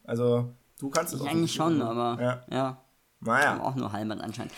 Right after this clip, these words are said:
Speaker 2: Naja, auf jeden Fall meine schwere Frage
Speaker 1: Genau.
Speaker 2: ist, ähm, ja, großer Preis in Ungarn, ja, Hitze, Schlacht und so weiter und so fort. Manchmal regnet's auch. Und zwar, meine Frage ist: Wie viele Fahrer im aktuellen Fahrerfeld, im Grid,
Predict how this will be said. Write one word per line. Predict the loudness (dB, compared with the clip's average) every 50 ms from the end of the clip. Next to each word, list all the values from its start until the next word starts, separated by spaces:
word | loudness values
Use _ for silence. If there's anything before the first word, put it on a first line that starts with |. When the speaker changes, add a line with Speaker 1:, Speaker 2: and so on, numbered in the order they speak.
| -14 -2 4
Speaker 2:
Naja, | 6 6 8 8 6 6
auf | 4
jeden | 2 0 0
Fall | 2 2
meine | 2 2 2 2 2 4 4 2 2 0
schwere | 0 0 0 0 0
Frage | 0 0 0 2 2
Speaker 1:
Genau. | 4 6 6 6 4
Speaker 2:
ist, | 4 0 -6 -12 -18 -20 -20 -20 -20 -20 -12 -4
ähm, | 0 2 4 6 6 6 6 4 2 0 0 0
ja, | 0
großer | 2 2 2 2 4
Preis | 4 4 4 2
in | 2
Ungarn, | 4 4 6 8 8 8 8 6 4 2 0 -4 -4 -4 -2 -4 -6 -8 -10 -10 -4
ja, | 2 4 6 6 4 4 -2 -10 -16 -18 -12 -8 -4 -4 0 4
Hitze, | 4 4 6 8 8 8 8
Schlacht | 10 10 8 8 8 6 4
und | 2 2 4
so | 4 6
weiter | 6 6 6 4 2
und | 0
so | 0 0
fort. | 0 2 6 6 6 6 8
Manchmal | 8 8 10 10 8 8
regnet's | 6 4 2 0 -2 0 2
auch. | 2 2 2 2 -2 -10 -16 -18 -16 -16 -16 -18 -18 -20 -20 -20 -20 -20 -20 -20 _
Und | 0 2 2 4
zwar, | 4 6 6 8 8 8 6 2 -2 -6 -6
meine | -2 2 4 4 4 4
Frage | 4 4 4 4 4
ist: | 2 2 0 -2 -2 -2
Wie | 2 2 2 2
viele | 4 4 4 4
Fahrer | 4 6 8 8 8 8 8 6 2
im | 2 0 0
aktuellen | 0 0 0 0 -2 -2 0 2 2 2 2 0 -4 -10
Fahrerfeld, | -4 2 4 4 6 6 4 4 2 0 -2 -2 -2 -4 -2
im | -2 -2 0
Grid, | 0 0 -2 -2 -2 -6